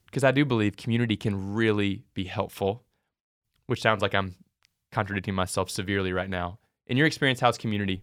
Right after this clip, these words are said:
been helpful in, in, in a private practice between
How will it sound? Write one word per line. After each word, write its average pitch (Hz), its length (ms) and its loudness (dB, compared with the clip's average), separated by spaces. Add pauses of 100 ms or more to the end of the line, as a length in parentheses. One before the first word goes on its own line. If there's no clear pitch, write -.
been 95 120 -4
helpful - 360 -4 (100)
in, 104 200 0
in, 110 180 0
in 120 220 0
a 147 100 4 (540)
private 110 560 4 (580)
practice - 540 0
between 113 420 -2